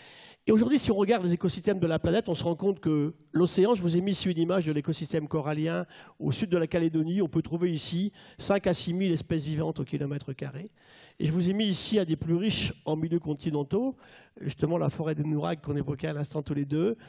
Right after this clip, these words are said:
En Guyane, on peut trouver peut-être cinquante mille espèces vivantes au kilomètre carré. Donc déjà, beaucoup moins d'espèces dans l'océan que sur les continents. L'océan, il faut le voir de façon globale,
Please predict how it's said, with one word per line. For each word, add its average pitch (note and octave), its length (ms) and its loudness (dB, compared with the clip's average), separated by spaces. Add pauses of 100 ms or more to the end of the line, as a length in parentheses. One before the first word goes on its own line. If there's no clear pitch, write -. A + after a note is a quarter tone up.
(360)
En D#3+ 120 2
Guyane, E3+ 460 0
on E3 80 0
peut D3+ 160 -4
trouver D3+ 200 0
peut-être D3+ 300 -2
cinquante E3+ 480 -4
mille C3+ 180 -6
espèces C3+ 340 -8
vivantes C3+ 340 -10
au - 20 -12
kilomètre B2+ 500 -16
carré. - 300 -20 (400)
Donc D3+ 140 -4
déjà, G3 240 4
beaucoup A#3+ 300 -2
moins A3 180 2
d'espèces G#3 500 0
dans E3+ 140 0
l'océan E3 580 0 (360)
que D3 100 -2
sur D3+ 180 -2
les D3+ 80 -2
continents. D3 500 -8 (480)
L'océan, D#3 360 0
il - 40 -4
faut E3 100 -2
le D#3+ 80 0
voir F3 120 0
de D#3 60 -2
façon D#3 260 -2
globale, D#3 560 -2